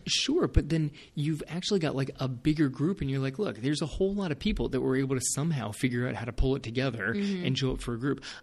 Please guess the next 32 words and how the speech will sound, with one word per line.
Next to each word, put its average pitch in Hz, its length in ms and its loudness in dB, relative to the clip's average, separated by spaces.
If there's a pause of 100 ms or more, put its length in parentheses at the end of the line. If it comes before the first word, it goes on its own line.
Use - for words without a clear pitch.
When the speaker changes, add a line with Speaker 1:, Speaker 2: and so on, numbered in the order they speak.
(100)
Speaker 1:
I 180 220 -2
think 175 280 -2
the 131 160 0
bigger 123 360 0
group 175 360 0
sometimes 165 400 -2
works 165 320 0 (240)
for 139 120 0
some 131 200 0
motivation 131 480 0
for - 180 -4
evening 123 440 -4
runs. - 340 -12
Speaker 2:
Mm-hmm. 196 420 -2
Speaker 1:
If 143 140 0
everybody 165 400 2
else 180 220 0
was 135 140 -2
able 123 160 0
to 123 40 0
finish 120 340 -2
their 120 180 0
day 120 160 0
of 104 120 -4
work 110 300 -4 (260)
and 131 160 -2
still 139 360 0
make 127 200 0
it 127 120 -4
to 123 80 -4
run 135 260 2
club, 127 380 -4